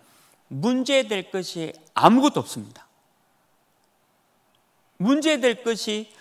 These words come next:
조금이라도 생긴다면 내가 복음을 누려야 해요. 참 복음을 먼저 누려야 합니다.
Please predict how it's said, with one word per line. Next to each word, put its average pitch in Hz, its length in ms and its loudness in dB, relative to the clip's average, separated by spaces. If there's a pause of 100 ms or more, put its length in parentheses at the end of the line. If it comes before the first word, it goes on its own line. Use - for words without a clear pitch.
(340)
조금이라도 254 760 4
생긴다면 196 840 -6 (420)
내가 160 540 -2 (600)
복음을 190 720 0 (920)
누려야 170 540 -2
해요. 107 420 -14 (1200)
참 269 380 0
복음을 214 420 0
먼저 139 640 -4 (300)
누려야 190 560 0
합니다. 104 540 -16